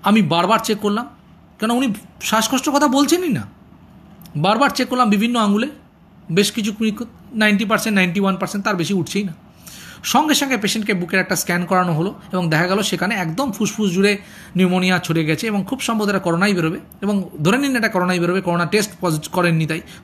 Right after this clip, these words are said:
টেস্ট গেলেই পজিটিভ আসবে। এবং এই পেশেন্ট কিন্তু এই মুহূর্তে অ্যাডমিট করে ট্রিটমেন্ট করতে হবে এবং এই পেশেন্টের পোটেনশিয়াল চান্স রয়েছে পেশেন্ট ভেন্টিলেশনে যাওয়ার। এই যে ফুসফুসে ইনফেকশনটা হ-, আহ,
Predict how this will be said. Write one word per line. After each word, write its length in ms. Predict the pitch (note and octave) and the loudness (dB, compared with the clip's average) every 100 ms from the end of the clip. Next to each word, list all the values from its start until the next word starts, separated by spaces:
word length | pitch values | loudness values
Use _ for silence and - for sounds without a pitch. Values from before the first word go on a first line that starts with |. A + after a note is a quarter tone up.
| - | 0
টেস্ট 260 | F#3+ F#3 C#3 | 2 2 2
গেলেই 200 | D#3+ A#3+ | 2 2
পজিটিভ 320 | F3 D#3+ D#3+ | 0 0 -2
আসবে। 220 | C#3 C3 - - - | -4 -6 -14 -18 -10
এবং 120 | - B3 - | -4 -4 0
এই 180 | A#3+ E4 | 4 4
পেশেন্ট 280 | D#4 G#3+ A#3+ | 2 -4 -6
কিন্তু 160 | A#3+ C#4+ | -6 -4
এই 100 | G#3 | -2
মুহূর্তে 240 | G3 G#3 | -2 -2
অ্যাডমিট 320 | F3+ D#3 F3 | -4 -2 -4
করে 120 | - - | -4 -4
ট্রিটমেন্ট 360 | F3+ C3 B2+ | -4 -6 -8
করতে 180 | - - | -8 -14
হবে 120 | - - - - - - - - - - - - | -18 -20 -20 -20 -20 -20 -20 -20 -20 -20 -6 2
এবং 160 | G#3+ C#4+ | 2 4
এই 120 | C4+ | 2
পেশেন্টের 340 | B3+ B3 C4+ - | 2 2 0 -2
পোটেনশিয়াল 600 | C4 C#4 F#4 C#4+ D#4 B3+ | -2 0 0 2 4 2
চান্স 320 | G#3 G#3+ G3 | 0 -2 0
রয়েছে 200 | G3+ G3 | 0 -2
পেশেন্ট 280 | A#3 F3+ G3 | -4 -6 0
ভেন্টিলেশনে 480 | D#3 D3+ E3 D3+ E3 | -2 0 -2 -2 0
যাওয়ার। 280 | D3 C#3+ - - - - - | 0 0 -2 -10 -20 -20 -6
এই 160 | - G#3+ | 0 2
যে 120 | A3 G#3+ - | 2 -2 -4
ফুসফুসে 400 | - G#3 G#3+ G3+ | -4 -2 -2 -2
ইনফেকশনটা 680 | A3+ F#3 G3 - G3+ F#3 G3+ | 0 0 -2 -2 -2 2 2
হ-, 340 | D3+ C3 D3 D#3 | 2 -2 -4 -2
আহ, 260 | D3 C#3+ | 0 -2